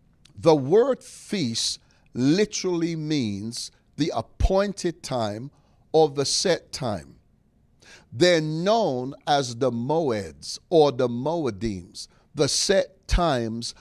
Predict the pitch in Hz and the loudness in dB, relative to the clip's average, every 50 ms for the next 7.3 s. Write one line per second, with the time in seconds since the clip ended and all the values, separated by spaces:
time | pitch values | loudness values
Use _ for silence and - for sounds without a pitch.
0 | _ _ _ 131 131 110 107 113 139 139 131 107 87 82 - - _ _ _ 120 | _ _ _ -2 -2 -2 0 0 0 0 0 0 -2 -6 -14 -20 _ _ _ 2
1 | 156 165 143 110 101 - _ _ _ _ _ - 104 107 139 165 190 - - - | 2 4 4 2 0 -4 _ _ _ _ _ -6 2 6 6 6 6 4 0 -2
2 | 190 190 170 - - 147 113 95 98 92 95 104 117 135 170 175 147 156 143 - | -2 -2 -4 -2 -4 -6 -6 -6 -8 -8 -6 -4 -6 -4 -6 -4 -4 -4 -4 -4
3 | - - 170 156 147 135 123 123 - _ - 143 135 127 123 - 127 120 110 120 | -4 -4 -2 -2 0 0 -2 -4 -6 _ -8 -6 -4 -4 -6 -6 -10 -8 -8 -8
4 | 113 - - - 92 82 - - _ _ _ _ _ _ _ - - - - _ | -8 -8 -8 -10 -10 -12 -14 -18 _ _ _ _ _ _ _ -20 -20 -20 -20 _
5 | _ - 120 190 190 196 202 226 240 247 226 196 180 175 180 196 180 127 147 151 | _ -2 2 2 2 4 2 -2 -4 -4 -2 -2 0 0 -2 -2 -2 0 0 0
6 | 143 139 - _ 202 170 160 156 160 - - - - 175 165 160 165 170 160 147 | 0 0 -4 _ -4 -4 -4 -4 -6 -10 -8 -4 -2 -2 0 0 0 0 0 -2
7 | - - - 98 90 | -2 -6 -6 -8 -10